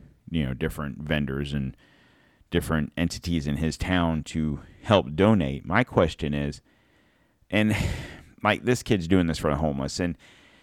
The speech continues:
you know, say what you want about homeless people and whatnot. I know that there are some people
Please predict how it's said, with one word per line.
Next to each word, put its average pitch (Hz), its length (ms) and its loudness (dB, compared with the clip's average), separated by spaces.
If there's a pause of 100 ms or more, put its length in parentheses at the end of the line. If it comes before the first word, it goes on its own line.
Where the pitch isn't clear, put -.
(120)
you 127 120 6
know, 104 100 8
say 135 220 6
what 135 200 6
you 113 80 8
want 95 200 6
about 87 300 2
homeless 87 340 4
people 82 480 2
and 78 240 0 (280)
whatnot. 80 460 2
I 87 60 2
know 87 540 2 (600)
that - 220 -4
there 82 240 0
are 80 220 2
some 82 400 -2
people 78 500 2